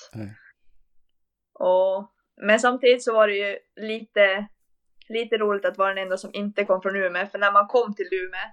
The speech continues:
Speaker 2: då ville alla ses.
Speaker 1: Mm.
Speaker 2: Så det var väldigt, väldigt roligt.
Speaker 1: Mm. Eh, du är hit och hälsar på ibland, eller?
Speaker 2: Ja.
Speaker 1: Hur är det?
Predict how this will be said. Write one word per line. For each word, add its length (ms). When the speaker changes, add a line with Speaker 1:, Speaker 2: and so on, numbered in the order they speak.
Speaker 2:
då 120
ville 200
alla 220
ses. 520
Speaker 1:
Mm. 240
Speaker 2:
Så 60
det 160
var 120
väldigt, 680
väldigt 380
roligt. 460
Speaker 1:
Mm. 200
Eh, 240
du 200
är 40
hit 140
och 60
hälsar 180
på 140
ibland, 280
eller? 180
Speaker 2:
Ja. 360
Speaker 1:
Hur 200
är 80
det? 180